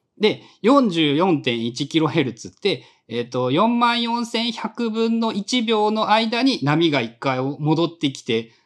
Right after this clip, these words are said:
減るっていう音が四十四点一キロヘルツの音になるんだよね。だから、その原理上、四十、四万四千百分の一でしかデータを区切っていないので、それよりも高い音ってい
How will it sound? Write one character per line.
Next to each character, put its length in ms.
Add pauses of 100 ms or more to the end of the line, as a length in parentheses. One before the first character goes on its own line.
(220)
減 140
る 60
っ 40
て 200
い 180
う 60
音 400
が 320 (180)
四 280
十 280
四 300
点 240
一 220
キ 100
ロ 80
ヘ 160
ル 120
ツ 120
の 120
音 200
に 120
な 120
る 100
ん 60
だ 100
よ 60
ね。 260 (380)
だ 120
か 120
ら、 280
そ 180
の 480
原 240
理 120
上、 400 (420)
四 260
十、 360
四 220
万 180
四 240
千 220
百 280
分 200
の 120
一 200
で 120
し 80
か 100
デ 200
ー 20
タ 100
を 60
区 180
切 80
っ 100
て 80
い 120
な 120
い 60
の 120
で、 240 (200)
そ 220
れ 80
よ 120
り 100
も 120
高 360
い 80
音 220
っ 80
て 140
い 100